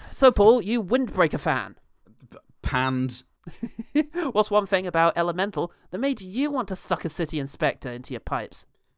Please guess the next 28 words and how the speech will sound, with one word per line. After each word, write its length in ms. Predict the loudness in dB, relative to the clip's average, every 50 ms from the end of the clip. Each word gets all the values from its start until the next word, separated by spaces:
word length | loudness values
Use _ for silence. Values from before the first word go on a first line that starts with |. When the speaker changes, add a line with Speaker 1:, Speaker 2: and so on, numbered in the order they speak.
| _ _ _ -10
Speaker 2:
Oh, 240 | -8 -8 -8 -8 -8
it 80 | -10
was, 280 | -8 -8 -8 -10 -10 -10 _
it's 120 | -8 -8 -8
a 60 | -8
sad 280 | -4 -2 -2 -2 -2 -2
portrait, 420 | -4 -4 -4 -6 -8 -10 -12 -14 _ _ _ _ _ -18
mate. 220 | -18 -18 -18 -20 _ _ _ _ _ _ _ -8
It 40 | -6
was 100 | -4 -4
a 60 | -2
very, 180 | -2 -2 -4 -4 -6
uh, 100 | -10 -16 -16 _ _ _ _ _ _ _ _ _ _
sad 260 | -6 -4 -4 -4 -4
portrait 300 | -6 -6 -6 -6 -8 -10
was 100 | -10 -10
everything 260 | -12 -12 -14 -14 -14
to 100 | -14 -14
me. 180 | -14 -14 -14 -16 _ _ _ -6
Speaker 1:
Oh, 160 | -2 -2 -2
Speaker 2:
Uh, 40 | -2
Speaker 1:
yeah. 140 | -4 -8 -16 _ _
Speaker 2:
I 200 | -8 -8 -6 -4
Speaker 1:
We 60 | -4
all 80 | -4 -4
like 180 | -4 -8 -10 -14
a 20 |
sad, 380 | -12 -10 -8 -8 -8 -10 -12